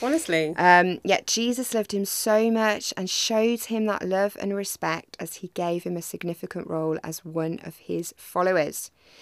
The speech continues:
Speaker 2: So as Christians, we are called to love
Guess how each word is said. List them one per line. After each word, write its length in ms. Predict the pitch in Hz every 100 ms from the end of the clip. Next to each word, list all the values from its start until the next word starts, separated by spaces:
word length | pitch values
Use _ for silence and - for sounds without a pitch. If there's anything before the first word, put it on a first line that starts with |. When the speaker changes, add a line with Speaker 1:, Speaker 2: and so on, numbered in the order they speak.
| - - - _
Speaker 2:
So 340 | - 214 214 -
as 140 | 214
Christians, 640 | - - 311 - 285 269 226
we 160 | 247
are 100 | 247
called 540 | - - 254 240 233 -
to 140 | 214
love 200 | 202 190